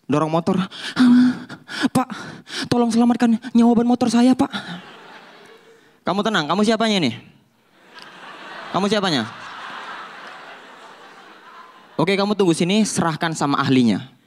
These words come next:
Tutup gorden. Se-, ini aja nih, sebelah sini kebuka nih, gordennya. Ini bisa. Sini nih. Tukang tambal bannya pakai masker,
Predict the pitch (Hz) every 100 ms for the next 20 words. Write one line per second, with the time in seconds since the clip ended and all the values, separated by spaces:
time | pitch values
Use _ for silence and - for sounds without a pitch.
0 | _ 151 156 127 135 120 104 98 113 -
1 | - _ _ - - - - - 147 202
2 | 214 185 123 147 165 220 208 220 208 120
3 | - _ - 131 139 127 113 120 - -
4 | - - 185 185 131 117 - - - -
5 | - - 139 131 113 135 139 - - -
6 | - - - - 135 - - - - -
7 | - - - - - - - - - -
8 | - - - - - - - - - -
9 | - - - - - - - - - -
10 | - - - - - - - - - -
11 | - - - 131 135 135 131 131 131 139
12 | 139 123 127 123 120 - 127 120 120